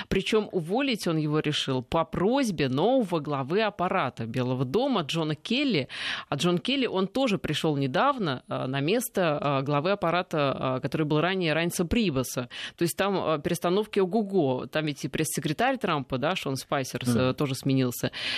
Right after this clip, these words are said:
Speaker 1: В общем, э, это вот что такое? Э, ж-, просто вот к-, какая-то смена декораций мгновенная.
Speaker 2: Да, это забавно выглядит на фоне того, что Трамп говорит, что в Белом доме все в
Speaker 1: Да,
Speaker 2: порядке,
Speaker 1: да.
Speaker 2: под контролем.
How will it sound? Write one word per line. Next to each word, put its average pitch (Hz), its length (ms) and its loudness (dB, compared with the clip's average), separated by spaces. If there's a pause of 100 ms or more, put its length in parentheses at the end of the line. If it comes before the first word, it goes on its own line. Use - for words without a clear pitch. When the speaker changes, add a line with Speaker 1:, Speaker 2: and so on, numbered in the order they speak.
(160)
Speaker 1:
В 131 120 0
общем, 180 480 2
э, 151 460 2
это 147 160 -4
вот 170 140 -2
что 160 320 0
такое? 127 440 0
Э, 127 400 -4
ж-, 127 280 -4 (360)
просто 180 320 -2
вот 156 180 -2
к-, - 40 -20 (260)
какая-то 190 260 -2
смена 214 280 2
декораций 185 640 0
мгновенная. 135 720 -2 (140)
Speaker 2:
Да, 120 200 4
это 101 320 0 (220)
забавно 104 460 2
выглядит 107 280 0
на 101 120 2
фоне 101 260 2
того, 104 240 2
что - 160 -4
Трамп 101 240 0
говорит, 98 220 0
что 98 300 0
в 98 60 0
Белом 101 280 2
доме 104 180 2
все 98 180 -2
в - 60 -6
Speaker 1:
Да, 147 60 -2
Speaker 2:
порядке, 110 400 0
Speaker 1:
да. 160 100 0
Speaker 2:
под 139 120 0
контролем. 101 560 -2